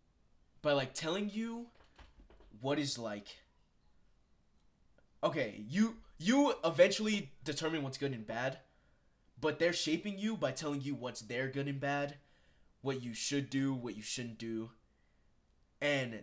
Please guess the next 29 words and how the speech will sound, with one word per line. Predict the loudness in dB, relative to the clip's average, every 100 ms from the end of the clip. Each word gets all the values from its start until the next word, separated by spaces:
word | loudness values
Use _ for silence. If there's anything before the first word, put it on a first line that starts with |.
| -6 6
that, | 8 8 4 6
that | 8 8
in | 4
the | -2 0
end | -2 -4 -6 -6
determines, | -4 0 0 0 -2 -4
like, | -4 -6 -12 -20 _ -20 _ _ _ -2
the | -2
way | 2 0
you | 0 -6 -6
realize | -4 -2 0 0 -2 -2 -2 -4 -8 -20 -20 -20 _ _ _ _ _ _ _ _ -4
the | -2
words | 0 2 2 2
that | -2
were | -2
spoken | -4 -4 -6 -6
to | -8 -8
you | -10 -10 -12 -18 -20 -20 -20 -20 -20 -6 -2
as | 0 0
you | -4
mature, | -6 -6 -6 -6 -10 _ -12
right? | -6 -6 -8 _ _ _ _ _ -12 -2
I |
don't | 0
know | 2
if | 0
that | -2
made | -4
sense, | -6 -8 -12